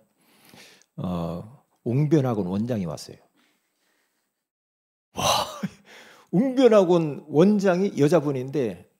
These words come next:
딱 이제 본선이 왔더라고요. 이게 떨리죠. 교수님 앉아있고 막 학생들 앉아있고 뭐 이제 뭐 학-, 뭐 부모들 뭐, 뭐 학부형 아닌 부인들 막 부부 동반해서 막 축제니까 같지 않아요.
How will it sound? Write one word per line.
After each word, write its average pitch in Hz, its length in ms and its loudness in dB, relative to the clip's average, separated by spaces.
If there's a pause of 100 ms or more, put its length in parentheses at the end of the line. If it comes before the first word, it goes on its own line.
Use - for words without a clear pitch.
딱 156 300 -2
이제 104 440 -6
본선이 117 360 -2
왔더라고요. 76 600 -8 (3250)
이게 113 160 -8
떨리죠. 208 540 -2
교수님 135 520 -4
앉아있고 120 460 -6
막 104 140 -6
학생들 170 540 -6
앉아있고 123 560 -4
뭐 107 320 -6
이제 120 200 -8
뭐 107 180 -8
학-, - 400 -10 (420)
뭐 110 200 -4 (220)
부모들 143 440 0
뭐, 101 280 -4 (100)
뭐 85 360 -12 (260)
학부형 139 420 -2
아닌 110 140 -4
부인들 131 500 -2
막 95 200 -6 (1080)
부부 147 280 -2
동반해서 113 460 -2
막 87 100 -8
축제니까 143 460 -6
같지 - 280 -16
않아요. - 180 -18